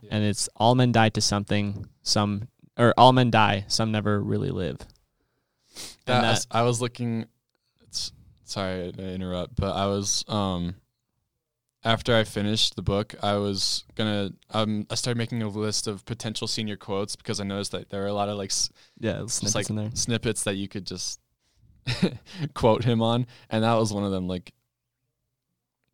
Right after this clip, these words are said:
Speaker 1: like, yeah. <laughs> I think it'd be good advice to younger kids,
Speaker 2: Mm-hmm.
Speaker 1: like, younger men, um, freshmen, sophomores, juniors, incoming seniors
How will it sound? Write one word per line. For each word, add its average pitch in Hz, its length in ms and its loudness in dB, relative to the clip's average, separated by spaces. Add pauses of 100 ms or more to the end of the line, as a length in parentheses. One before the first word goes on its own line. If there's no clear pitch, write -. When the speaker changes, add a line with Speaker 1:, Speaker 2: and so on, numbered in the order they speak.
(140)
Speaker 1:
like, 92 480 -10 (760)
yeah. 98 140 -14 (140)
<laughs> - 460 -2 (380)
I - 100 -6
think 101 180 -8
it'd 95 100 -12
be 92 120 -6
good 87 160 -4
advice 82 420 -4
to - 300 -12 (640)
younger 95 320 -4
kids, 87 480 -6 (560)
Speaker 2:
Mm-hmm. 107 320 0
Speaker 1:
like, 92 240 -4 (180)
younger 104 340 0
men, 92 440 -2 (600)
um, 87 540 -6
freshmen, 101 440 -2
sophomores, 95 480 -2
juniors, 90 640 -4 (280)
incoming 101 400 -4
seniors 90 720 -4